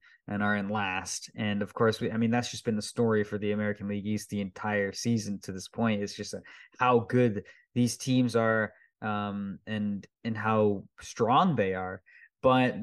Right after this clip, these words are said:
the Rays, who started off the season better than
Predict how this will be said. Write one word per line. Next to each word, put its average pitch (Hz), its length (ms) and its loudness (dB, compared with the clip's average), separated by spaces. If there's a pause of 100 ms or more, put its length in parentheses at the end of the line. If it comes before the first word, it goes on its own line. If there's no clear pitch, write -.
the 123 120 2
Rays, 139 880 2 (400)
who 143 220 2
started 147 380 4
off 143 100 2
the 113 60 -4
season 123 380 -2
better 120 220 6
than 107 160 -2